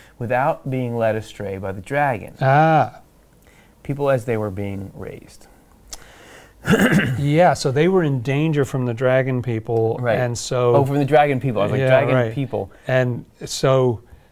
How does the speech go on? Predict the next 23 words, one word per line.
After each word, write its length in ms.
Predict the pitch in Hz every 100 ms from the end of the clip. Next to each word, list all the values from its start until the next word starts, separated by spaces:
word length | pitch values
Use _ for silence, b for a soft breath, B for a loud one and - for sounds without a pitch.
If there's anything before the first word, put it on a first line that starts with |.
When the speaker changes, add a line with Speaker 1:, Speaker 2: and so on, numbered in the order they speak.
| b
Speaker 2:
uh, 240 | 127 127 160
right, 380 | 147 143 135 113 - -
they 260 | 127 143
were 180 | 156 156
a-, 180 | 143 151
they 140 | 147
were 120 | 156 147
granted 380 | 147 143 135 -
safe 280 | 147 139
passage, 480 | - 147 139 - 135
so 120 | -
that's 260 | 143 147 -
why 140 | 147
he 60 | 135
had 120 | 131
to 60 | 123
be 100 | 123
tied 320 | - 131 123
up 160 | 139 -
for 100 | 123
a 60 |
while. 280 | 117 107 117
Speaker 1:
Yeah. 260 | 123 113